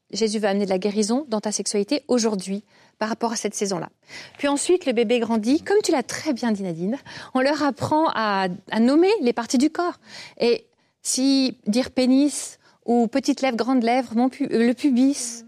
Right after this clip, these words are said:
Speaker 1: le vagin, c'est compliqué, ben, entraîne-toi devant ta glace, maman ou papa. <laughs> Parce qu'en fait,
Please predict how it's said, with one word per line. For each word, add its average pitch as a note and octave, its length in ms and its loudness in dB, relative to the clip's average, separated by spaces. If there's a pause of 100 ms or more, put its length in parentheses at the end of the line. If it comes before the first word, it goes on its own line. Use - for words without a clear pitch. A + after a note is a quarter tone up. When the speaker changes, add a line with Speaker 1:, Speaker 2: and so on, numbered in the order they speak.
(140)
Speaker 1:
le B3 100 2
vagin, C#4+ 440 0
c'est C#4+ 120 -4
compliqué, C#4 460 -2
ben, G#3+ 160 -2
entraîne-toi B3+ 480 -2
devant A#3 180 -4
ta B3+ 140 -2
glace, C4+ 300 -2
maman G3+ 340 0
ou A3 80 -4
papa. - 460 -4
<laughs> - 420 -6
Parce B3+ 220 0
qu'en E4+ 160 0
fait, C4+ 320 -2